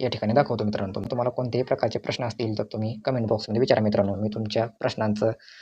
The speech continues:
समाधान करण्याचा नक्की प्रयत्न करेन मित्रांनो. आणखी एक मित्रांनो, तुम्हाला जर या ठिकाणी काही प्रॉब्लेम येत असेल तर तुम्ही तुमच्या तलाठ्याशी संपर्क साधा मित्रांनो आणि त्या ठिकाणी तुम्ही जाऊन पीक पाहणी करू शकता मित्रांनो. कारण ही पीक पाहणीची मुदत आज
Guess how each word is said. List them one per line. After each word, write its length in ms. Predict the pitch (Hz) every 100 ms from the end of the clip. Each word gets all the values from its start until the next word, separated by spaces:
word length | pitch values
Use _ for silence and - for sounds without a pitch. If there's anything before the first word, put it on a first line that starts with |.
| -
समाधान 260 | 131 117 117
करण्याचा 280 | 117 113 117
नक्की 160 | 147
प्रयत्न 280 | - 117 104
करेन 180 | 104 101
मित्रांनो. 280 | 98 - - _ _
आणखी 200 | 156 151
एक 80 | 139
मित्रांनो, 360 | 117 110 95 98 - _ _ -
तुम्हाला 420 | 123 120 139 147
जर 160 | 143 - -
या 40 | 131
ठिकाणी 260 | - 143
काही 160 | 147 139
प्रॉब्लेम 340 | - 127 131
येत 140 | 131 -
असेल 280 | - 104
तर 60 | 107
तुम्ही 280 | 107 113 131
तुमच्या 280 | 131 113 - -
तलाठ्याशी 300 | 131 131 135
संपर्क 340 | 139 151 143 147
साधा 180 | 131 110
मित्रांनो 300 | 107 104 104
आणि 120 | 107
त्या 100 | 123
ठिकाणी 220 | 104 117
तुम्ही 140 | 110 110
जाऊन 220 | 110 - - - _ _ -
पीक 180 | 143
पाहणी 180 | 139 120
करू 140 | 120 143
शकता 220 | 104 104
मित्रांनो. 300 | 101 98 95 -
कारण 200 | 113 120 135 - - - _ -
ही 100 | 147
पीक 260 | 147 160
पाहणीची 280 | 156 151 143
मुदत 340 | 147 135 139 - - -
आज 140 | 135